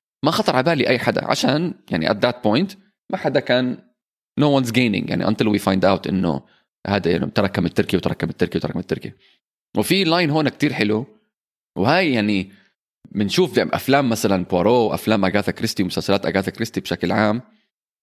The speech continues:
دائما the person you least suspect is the killer. هون عملها بطريقة إنه أنت you're not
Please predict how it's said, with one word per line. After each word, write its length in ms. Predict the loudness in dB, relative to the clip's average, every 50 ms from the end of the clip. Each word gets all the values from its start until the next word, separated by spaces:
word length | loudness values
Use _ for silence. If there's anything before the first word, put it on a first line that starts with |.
| _ _ _ -2
دائما 340 | 0 0 2 2 0 2 2 0
the 40 |
person 340 | 2 2 0 0 2 0 0
you 200 | 2 2 2 0 0 0
least 380 | 0 0 -2 -2 -4 -2 -2 -2
suspect 540 | -2 0 -2 -2 -2 -2 -12 -14 -14 -14 -14 _ _ _ _ _ _ _ _ _ 0 0
is 260 | 0 0 -2 -4 -4
the 80 | -4 -2 0 0
killer. 200 | -2 -2 -4 -8 -16 _ _ _ _ _ _ _ _ _ _ _ _ _ _ _ _ _ -10 -2
هون 280 | 0 2 2 2 2 0
عملها 260 | 2 2 2 0 0
بطريقة 400 | 0 0 0 2 2 2 0 0
إنه 320 | 0 0 -2 -2 0 0
أنت 180 | -2 0 0 2
you're 260 | 2 2 2 0
not 40 | 0